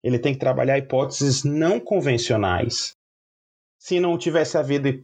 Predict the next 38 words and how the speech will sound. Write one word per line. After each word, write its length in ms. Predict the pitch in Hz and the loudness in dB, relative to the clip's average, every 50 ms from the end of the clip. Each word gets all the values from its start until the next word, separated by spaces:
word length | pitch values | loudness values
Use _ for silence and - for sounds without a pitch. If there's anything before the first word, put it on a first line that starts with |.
| - _ - | -8 _ 0
hipóteses, 720 | 139 135 - - 156 147 147 143 147 139 117 131 127 123 | 0 0 0 0 0 0 0 0 -2 -2 -2 0 0 0
ideias 340 | 127 120 117 127 127 123 117 | 0 0 2 2 2 2 2
não 200 | 135 143 160 175 | 0 -2 -2 -2
convencionais, 840 | - - 107 123 147 143 135 - 143 123 120 117 139 160 180 190 156 | 0 -2 0 0 0 0 0 0 0 2 2 2 2 2 2 0 0
né, 60 | 170 | 0
não 160 | 170 156 160 | 0 0 0
teriam 260 | 175 190 233 254 247 208 | 0 0 0 0 0 0
surgido 440 | - - 202 - - 175 165 165 | 0 0 0 0 0 0 0 0
grandes 300 | 139 143 156 196 190 - | 0 0 0 0 -4 -4
teorias 420 | - 254 254 240 190 160 151 147 135 | -2 0 0 2 2 2 0 2 2
da 140 | 135 120 120 | 0 0 -2
ciência. 560 | - - 123 107 101 101 95 - - 110 95 - _ _ _ _ _ - | -2 -2 0 0 0 0 0 0 0 -2 -2 -2 _ _ _ _ _ -2
Então, 280 | 95 123 120 - 143 143 | -2 0 0 2 0 0
a 40 | |
gente 120 | 135 131 135 | 0 0 0
tem 80 | 156 | -2
que 60 | 135 135 | -2 -2
trabalhar 320 | 160 151 147 147 143 139 | -2 0 2 2 0 0
todas 420 | 139 - 214 247 269 320 294 226 | 0 0 0 0 2 0 -2 -2
as 80 | 190 190 | -2 -4
hipóteses 720 | 196 175 - - 156 185 220 214 208 160 127 113 - - _ | -4 -2 0 0 0 2 2 2 0 -2 -2 -4 -8 -12 _
até 480 | - - - - - - - 196 196 233 | -2 0 0 0 -2 0 2 2 2 2
que 80 | - | 0
se 140 | - - 240 | -2 -4 -6
prove 420 | - - - 165 147 143 156 147 196 | -6 -2 -2 0 0 0 0 0 0
o 80 | 202 | -2
contrário. 720 | - - 208 277 294 - 330 320 - 117 101 92 - 120 - _ _ _ _ _ - | -2 -2 -4 -4 -2 0 0 0 2 0 0 -2 -4 -8 -10 _ _ _ _ _ -6
Hoje, 560 | 160 180 202 240 247 202 147 143 143 123 - | -2 0 0 2 0 -2 -2 -2 -2 -2 0
o 100 | - 151 151 | -2 -2 0
que 80 | 180 | 0
já 180 | 156 175 214 220 | 2 2 2 2
se 140 | - 269 254 | 0 -4 -4
provou 480 | - 220 214 196 151 135 165 180 196 | -2 0 0 0 0 0 0 0 0
o 80 | 185 - | -2 -2
contrário, 840 | - 143 123 113 - 139 135 151 - 302 320 294 196 135 107 90 - | -2 -2 -2 -2 -2 -2 0 0 2 2 2 2 0 -2 -2 -4 -10
<laughs> 40 | - | -4
digamos 480 | - 135 117 98 170 156 131 127 120 | -2 -2 0 2 0 2 2 2 2
assim, 440 | 113 113 - - 190 220 285 262 - | 2 0 0 0 0 0 0 -2 -4